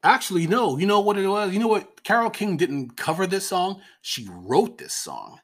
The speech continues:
That's what it was. Oh, okay. That's her connection to it. She wrote it. You know, Carole King was one of the premier songwriters of her day, and she has her fingerprints in a lot of songs. Uh, the Beatles' Hey Jude. I think that was when they were shifting into their,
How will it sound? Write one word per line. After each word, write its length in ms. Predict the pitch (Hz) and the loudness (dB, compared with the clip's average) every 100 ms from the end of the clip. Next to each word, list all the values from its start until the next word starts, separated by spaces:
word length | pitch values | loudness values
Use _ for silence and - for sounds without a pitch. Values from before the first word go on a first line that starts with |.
| _ - | _ 6
That's 320 | 180 202 - | 8 8 2
what 120 | 90 | -8
it 100 | 69 | -10
was. 420 | 76 - - - _ | -14 -16 -18 -20 _
Oh, 220 | 196 175 | 0 0
okay. 360 | 117 - 78 - _ _ _ _ _ | -2 -10 -12 -14 _ _ _ _ _
That's 220 | 180 190 | 0 2
her 80 | 143 | -6
connection 460 | - 107 82 - - | -10 -12 -14 -16 -18
to 160 | 71 | -20
it. 60 | - | -16
She 160 | - 82 | -16 -16
wrote 400 | 82 113 165 92 | -8 -4 -2 -4
it. 200 | - - _ _ _ _ _ | -14 -20 _ _ _ _ _
You 80 | 101 | -12
know, 140 | 107 | -10
Carole 340 | - 165 165 147 | -8 -4 -4 -4
King 240 | - 151 | -4 -6
was 100 | 135 | -6
one 120 | 135 | -8
of 60 | 127 | -10
the 60 | 123 | -10
premier 320 | 135 139 135 | -8 -6 -6
songwriters 640 | - 143 120 110 98 92 | -6 -8 -6 -8 -10 -12
of 140 | 92 - | -16 -18
her 80 | |
day, 240 | 82 85 78 - _ _ 92 | -20 -20 -20 -20 _ _ -16
and 140 | 95 | -12
she 140 | 135 | -8
has 220 | 120 123 117 | -6 -6 -6
her 80 | |
fingerprints 640 | 113 139 123 120 127 120 131 | -8 -8 -10 -8 -8 -8 -8
in 80 | 107 | -10
a 60 | |
lot 260 | 101 117 - | -6 -6 -6
of 60 | |
songs. 560 | - - - 381 - - _ _ _ _ _ _ _ _ - | -8 -12 -14 -16 -18 -20 _ _ _ _ _ _ _ _ -12
Uh, 220 | 87 82 - _ | -12 -12 -18 _
the 80 | 113 | -12
Beatles' 540 | 90 139 147 139 123 | -6 -4 -2 -2 -6
Hey 340 | - 135 131 117 | -6 -6 -6 -8
Jude. 500 | 110 123 131 139 160 - _ _ _ _ _ _ _ _ _ - | -6 -6 -6 -8 -14 -20 _ _ _ _ _ _ _ _ _ -16
I 80 | 110 | -8
think 200 | 123 123 | -8 -6
that 120 | 123 | -6
was 140 | 110 | -6
when 140 | 120 117 | -6 -6
they 80 | |
were 160 | 117 107 | -6 -10
shifting 460 | - - - 131 120 | -12 -10 -8 -8 -10
into 200 | 113 127 | -10 -10
their, 280 | 113 110 | -10 -10